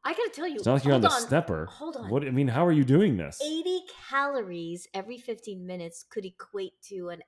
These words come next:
Speaker 1: hour of, uh, what, three hundred and twenty calories.
Speaker 2: Okay, maybe it's
Speaker 1: That
Speaker 2: less,
Speaker 1: is
Speaker 2: sixty.
Speaker 1: me running,
Speaker 2: I don't think it's any
Speaker 1: walking
Speaker 2: less
Speaker 1: three and a half
Speaker 2: than sixty.
Speaker 1: miles.
Speaker 2: Why don't you just tell me the answer?
Speaker 1: Okay, the average time it takes somebody to self-love it to completion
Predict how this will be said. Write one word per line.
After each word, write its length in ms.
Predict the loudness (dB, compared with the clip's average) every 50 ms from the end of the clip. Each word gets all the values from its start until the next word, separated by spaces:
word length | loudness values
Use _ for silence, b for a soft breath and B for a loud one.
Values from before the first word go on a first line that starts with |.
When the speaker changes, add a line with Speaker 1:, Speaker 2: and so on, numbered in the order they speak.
| _
Speaker 1:
hour 680 | -8 -6 -6 -6 -6 -8 -8 -8 -8 -8 -8 -8 -10 -12 -14 _ -14
of, 440 | -14 -12 -12 -12 -12 -14 -14 -18 -20 _ -14
uh, 160 | -12 -12 -12
what, 240 | -12 -12 -14 -16 -16 _ _ _ _ _ _ _ _ _
three 160 | -10 -10 -10 -8
hundred 320 | -8 -10 -10 -10 -10 -10
and 160 | -10 -12 -12 -16 _ _
twenty 380 | -14 -12 -12 -12 -14 -16 -20 -20 -20 -14 -8
calories. 400 | -6 -6 -6 -6 -8 -10 -10 -8 -8
Speaker 2:
Okay, 200 | -6 -4 -2 -2
maybe 260 | 0 0 0 0 0
it's 100 | -2 0
Speaker 1:
That 220 | 2 2 2 2
Speaker 2:
less, 100 | 0 -2
Speaker 1:
is 60 | -2
Speaker 2:
sixty. 300 | -2 -2 -2 -2 -4 -4
Speaker 1:
me 60 | 0 2
running, 440 | 2 2 2 2 -2 -4 -6 -8 -8 _
Speaker 2:
I 60 | 0 2
don't 80 | 4
think 100 | 6 8
it's 80 | 8 8
any 120 | 8 6 6
Speaker 1:
walking 60 | 6
Speaker 2:
less 160 | 6 4 4 2
Speaker 1:
three 120 | 0 -2
and 80 | 0 0
a 40 | 0
half 80 | 2
Speaker 2:
than 80 | 2 2
sixty. 200 | 2 0 -2 -6
Speaker 1:
miles. 440 | -4 -4 -4 -4 -6 -8 -8 -4 -2
Speaker 2:
Why 80 | -2 -2
don't 60 | -2
you 60 | -4
just 140 | -6 -6 -8
tell 120 | -8 -8 -8
me 100 | -6 -8
the 120 | -8 -10
answer? 180 | -12 -16 _ _ -6
Speaker 1:
Okay, 240 | -4 -2 -2 -4 -6 -12 _ _ _ _ _ _
the 140 | -10 -8 -4
average 760 | -4 -2 -4 -4 -6 -10 -12 -12 -12 -14 -16 -18 -20 -20 _ _ _ _ _ _ _ _ _ -20
time 440 | -18 -12 -8 -8 -6 -6 -8 -8 -8
it 180 | -10 -12 -12
takes 420 | -12 -12 -10 -8 -8 -8 -10 -14 -14
somebody 400 | -14 -14 -10 -10 -10 -10 -10 -12
to 120 | -14 -16 -16
self-love 680 | -14 -10 -8 -8 -8 -8 -12 -14 -12 -10 -10 -8 -10 -10
it 160 | -14 -16 _
to 120 | -16 -16 -14
completion 920 | -14 -14 -14 -14 -16 _ _ -16 -14 -14 -16 -16 -16 -16 -14 -16 -16 -18